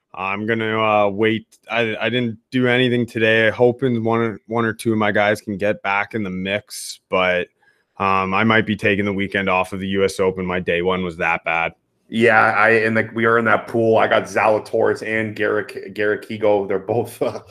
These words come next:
Speaker 2: both blowing up. So, and, but I got Louis Oosthuizen on my squad, eh, but if those two guys are that bad,
Speaker 1: Yeah, it's always,
Speaker 2: it's not gonna work. <laughs>
Speaker 1: it's always easy to, always easy to root for Louis. I wouldn't mind
Speaker 2: Yeah.
Speaker 1: seeing him win.
Speaker 2: Exactly. I, I'm, I'm with ya. Um, all right, before we get into some N F L talk, well, I guess this is some N F L talk. I got some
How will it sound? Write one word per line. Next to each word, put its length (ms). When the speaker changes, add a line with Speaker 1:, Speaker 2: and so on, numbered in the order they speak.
Speaker 2:
both 220
blowing 300
up. 160
So, 240
and, 100
but 80
I 80
got 220
Louis 200
Oosthuizen 460
on 60
my 100
squad, 420
eh, 160
but 280
if 120
those 220
two 100
guys 260
are 40
that 200
bad, 280
Speaker 1:
Yeah, 60
it's 120
always, 280
Speaker 2:
it's 40
not 160
gonna 140
work. 360
<laughs> 160
Speaker 1:
it's 100
always 320
easy 340
to, 380
always 280
easy 240
to 120
root 240
for 120
Louis. 360
I 160
wouldn't 180
mind 140
Speaker 2:
Yeah. 80
Speaker 1:
seeing 240
him 160
win. 240
Speaker 2:
Exactly. 600
I, 120
I'm, 260
I'm 140
with 180
ya. 140
Um, 320
all 200
right, 240
before 240
we 100
get 80
into 120
some 120
N 100
F 120
L 160
talk, 320
well, 200
I 80
guess 160
this 120
is 80
some 100
N 120
F 120
L 100
talk. 320
I 100
got 180
some 340